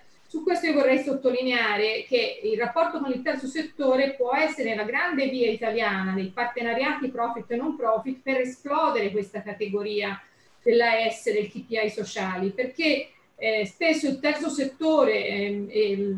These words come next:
ne sentivo l'eco anche nella discussione sulla parte della finanza sostenibile, per esempio nel mondo della finanza è vissuto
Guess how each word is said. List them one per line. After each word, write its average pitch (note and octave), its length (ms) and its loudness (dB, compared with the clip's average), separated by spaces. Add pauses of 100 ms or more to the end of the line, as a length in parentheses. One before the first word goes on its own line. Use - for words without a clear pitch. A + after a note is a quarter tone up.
ne G#3+ 180 -2
sentivo C4 480 4
l'eco C4 360 4
anche C#4 320 0
nella A#3 200 2
discussione C#4 640 -6
sulla A3+ 200 -4
parte B3+ 260 -2
della G#3 160 -2
finanza A#3 320 -4
sostenibile, D4 800 0
per G#3 160 -4
esempio B3+ 340 -2
nel G#3 120 -4
mondo C4 240 -2
della A#3+ 200 -2
finanza D4+ 400 -4
è - 40 -12
vissuto D4 600 -2